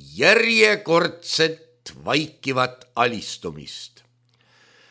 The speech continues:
Hiiglaslikud territoriaalsed muudatused Euroopas pärast Teise maailmasõja lõppu ja massilised inimeste ümberasustamised ning nende muudatuste mahitamine olid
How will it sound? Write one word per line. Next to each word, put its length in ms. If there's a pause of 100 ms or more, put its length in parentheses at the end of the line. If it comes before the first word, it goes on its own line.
(360)
Hiiglaslikud 920
territoriaalsed 1040
muudatused 760
Euroopas 680
pärast 440
Teise 360
maailmasõja 800
lõppu 540 (600)
ja 180
massilised 920
inimeste 640
ümberasustamised 1500
ning 300
nende 300
muudatuste 760
mahitamine 800
olid 640